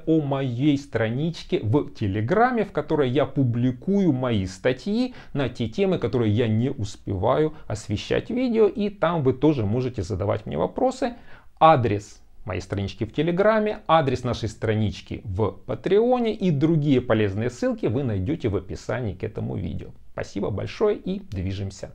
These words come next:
дальше. Итак, говорим о фруктах как о причине диабета и о продукте, запрещенном диабетикам. В своем видео Берг рассказывает о том, что фруктоза перерабатывается прямо в печени, и это увеличивает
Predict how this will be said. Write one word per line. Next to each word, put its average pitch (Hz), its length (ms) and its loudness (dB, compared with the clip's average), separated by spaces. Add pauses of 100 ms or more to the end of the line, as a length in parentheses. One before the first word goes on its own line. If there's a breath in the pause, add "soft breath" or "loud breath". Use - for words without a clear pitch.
дальше. - 400 -12 (420)
Итак, 262 320 6 (380 loud breath)
говорим 151 440 8
о 113 100 0
фруктах 180 640 4
как - 260 -4
о 143 80 2
причине 117 720 0
диабета 113 580 0
и 196 200 0
о 139 120 0
продукте, 123 680 2
запрещенном 120 1200 0 (180)
диабетикам. - 720 -10
В - 20 -14
своем 214 520 2
видео 220 580 8
Берг 123 480 2
рассказывает 98 920 -2
о 131 120 0
том, 214 340 4
что - 380 -2
фруктоза 165 680 2
перерабатывается 127 1000 0
прямо 92 580 0
в - 300 -20
печени, 214 540 -2
и 165 120 -6
это 185 320 0
увеличивает 160 1080 4